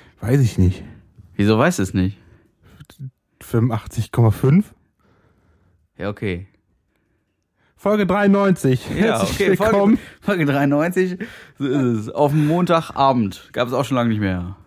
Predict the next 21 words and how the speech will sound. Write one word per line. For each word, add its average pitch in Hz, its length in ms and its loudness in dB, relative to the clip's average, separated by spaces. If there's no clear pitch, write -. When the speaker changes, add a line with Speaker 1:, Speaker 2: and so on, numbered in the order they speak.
Speaker 1:
Nee. 151 320 4
Speaker 2:
Das, 120 160 -2
ich 139 340 -4
glaub, 147 200 2
wir 139 80 -2
sind, 139 260 0
ähm, 120 440 0
deutschlandweit 131 640 0
der 139 120 4
Podcast, 127 600 -2
der, 113 500 2
ähm, 113 400 -6
mitunter 131 420 0
am 117 160 2
unzuverlässigsten 113 960 -2
<laughs> - 20 4
ist, 120 180 -2
was 117 160 0
die 113 140 0
Veröffentlichen 107 480 -2
angeht. 87 400 -6